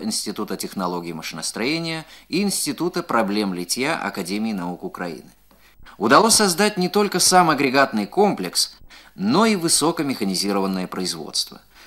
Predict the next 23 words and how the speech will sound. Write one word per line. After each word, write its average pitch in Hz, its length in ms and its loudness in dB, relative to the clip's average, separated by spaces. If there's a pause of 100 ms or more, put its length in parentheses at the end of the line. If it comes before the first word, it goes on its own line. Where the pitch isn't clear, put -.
(160)
Отливки, 110 560 2
получаемые 98 720 0
здесь, 131 400 0 (260)
поражают 110 600 4
своими 95 320 -2
размерами. 101 640 -2 (400)
Диаметр 131 580 2
вот 113 240 0
этих 127 260 -2
валов 107 460 2
от 95 420 -4
шестидесяти 107 600 -2
сантиметров 101 680 -2
до 87 120 -8
полутора 101 480 -2
метров, 92 500 -4 (200)
длина 117 680 4
пять-девять 110 1040 2
метров, 98 520 -4
вес 110 520 0
двадцать 90 720 0
пять-пятьдесят 104 1120 0
тонн. 69 260 -12